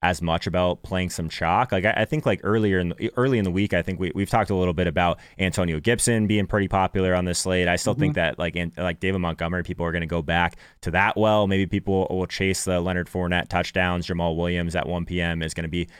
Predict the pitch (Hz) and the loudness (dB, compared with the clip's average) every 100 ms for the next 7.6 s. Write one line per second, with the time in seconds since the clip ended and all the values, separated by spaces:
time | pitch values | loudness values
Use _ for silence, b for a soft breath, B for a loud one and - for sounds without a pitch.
0 | B 98 90 85 90 87 90 85 78 78 | B 0 2 2 2 2 2 0 0 0
1 | 80 80 82 76 80 87 - 90 90 90 | 0 0 -2 0 0 0 -2 -4 -2 -4
2 | - 101 101 101 90 85 101 - 107 160 | -4 -2 -2 0 0 2 0 0 0 2
3 | 123 98 110 113 113 127 127 131 170 92 | 2 2 2 2 2 2 2 2 2 2
4 | 101 98 B B - 95 92 92 90 85 | 2 0 B B 0 2 2 2 0 0
5 | 95 90 82 76 87 - 87 80 80 - | 0 0 -2 0 -2 0 -2 -2 -2 -4
6 | 85 85 80 73 87 85 78 - 82 - | -4 -2 -2 -2 -2 0 -2 -4 -4 -4
7 | 78 80 80 - - - | -6 -6 -6 -8 -16 -18